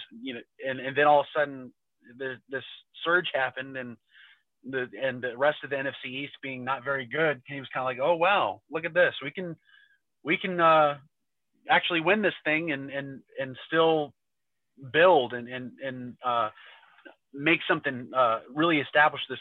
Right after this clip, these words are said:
culture that I wanna, uh, bring in here." So I, I think a lot of that played into it as well. It, maybe expectations should have been a little bit higher when he first came out. I've, um, some of his decision-making during the games, I think, was a little questionable back then because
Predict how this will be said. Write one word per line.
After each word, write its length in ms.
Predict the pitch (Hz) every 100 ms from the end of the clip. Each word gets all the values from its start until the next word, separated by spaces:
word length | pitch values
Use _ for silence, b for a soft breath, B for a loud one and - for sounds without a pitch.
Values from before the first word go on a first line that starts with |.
| -
culture 320 | 170 165 123
that 100 | 117
I 100 | 117
wanna, 360 | 127 127 113 110 _ -
uh, 260 | 117 107 101 104 220 120
bring 220 | 139 135
in 180 | 135 160
here." 380 | 139 117 104 101 B B B B B -
So 220 | 131 123 117
I, 220 | 131 123
I 40 | 110
think 180 | 175 165 -
a 40 | 131
lot 220 | 139 160
of 80 | 143
that 240 | 156 151 -
played 180 | 143 139
into 280 | 147 135
it 40 | 123
as 160 | 120
well. 280 | 123 165 151
It, 160 | 117 104 123 _ - 151 - 123 131 -
maybe 420 | 139 135 127 127 135
expectations 720 | 131 - 127 - 147 - 135 -
should 100 | 143
have 60 |
been 120 | 131 139
a 40 |
little 160 | 143 139
bit 100 | 131
higher 440 | 147 170 143 107 123
when 160 | 123
he 120 | 113 - _
first 180 | 135 120 -
came 200 | 123 113
out. 220 | 104 104
I've, 80 | 117 _ _ b b b b
um, 360 | 123 113 110 107
some 140 | - 151
of 40 |
his 140 | 139 127
decision-making 640 | 123 135 151 139 143 135 135
during 220 | 135 135
the 60 | 123
games, 320 | 135 156 135
I 60 | 120 -
think, 180 | 127
was 140 | 135 117
a 40 | 127
little 180 | 131
questionable 640 | 123 156 156 - 135 120 -
back 200 | 120 -
then 140 | 123 127
because 380 | 117 123 123